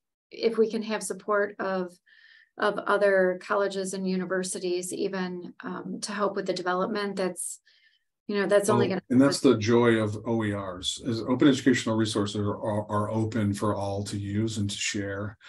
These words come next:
Speaker 2: Uh, it, you know, it's C C by this particular course, and, you know, and so you're giving, uh, a,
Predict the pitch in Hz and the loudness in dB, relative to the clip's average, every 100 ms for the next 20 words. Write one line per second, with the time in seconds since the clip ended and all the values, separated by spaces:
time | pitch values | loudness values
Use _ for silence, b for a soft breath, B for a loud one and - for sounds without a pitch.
0 | B - 107 104 117 104 127 120 107 101 | B -4 -2 0 -2 -2 -2 0 2 2
1 | 101 101 - - 113 - 110 104 107 107 | 0 -2 -2 2 4 2 0 0 0 0
2 | 117 117 110 113 107 - 117 110 117 117 | 0 0 0 -2 -4 -4 -4 0 2 2
3 | 107 113 117 117 117 117 107 107 104 B | 2 2 4 4 2 0 -2 -2 -4 B
4 | B - 117 120 113 143 113 113 110 117 | B 2 6 6 6 6 6 4 4 6
5 | 113 113 113 104 104 107 | 4 2 2 0 0 -4